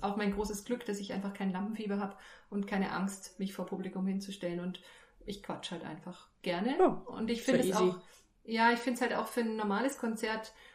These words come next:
Speaker 1: unglaublich bereichernd, wenn ich was sagen kann, weil die, das Publikum auch merkt, hey, die tickt total normal. Ja, die ist eben nicht abgehoben, reingeschwebt, rausgeschwebt und so
Speaker 2: Ja,
Speaker 1: ungefähr. Es ist eh
Speaker 2: ja.
Speaker 1: alles, äh, ich bin,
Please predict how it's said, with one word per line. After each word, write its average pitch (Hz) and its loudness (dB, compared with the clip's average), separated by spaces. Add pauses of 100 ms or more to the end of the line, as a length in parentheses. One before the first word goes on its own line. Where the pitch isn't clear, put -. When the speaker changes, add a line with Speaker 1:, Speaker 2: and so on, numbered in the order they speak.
(120)
Speaker 1:
unglaublich 240 4
bereichernd, 214 0
wenn 208 0
ich 214 -6
was 196 -2
sagen 233 -2
kann, 240 2 (340)
weil 208 0 (200)
die, 220 0
das - -6
Publikum 247 -2
auch 208 -4
merkt, 214 -2
hey, 208 -2
die 220 -6
tickt - -6
total 208 -4
normal. 196 0 (680)
Ja, 220 0
die 226 -4
ist 247 -2
eben 226 0
nicht 269 2
abgehoben, 233 2
reingeschwebt, 214 -2
rausgeschwebt 233 0
und 208 0
so 220 6
Speaker 2:
Ja, 220 12
Speaker 1:
ungefähr. 202 4
Es 208 0
ist 220 -4
eh 220 8
Speaker 2:
ja. 190 10
Speaker 1:
alles, 214 2
äh, 202 0
ich - -8
bin, 226 0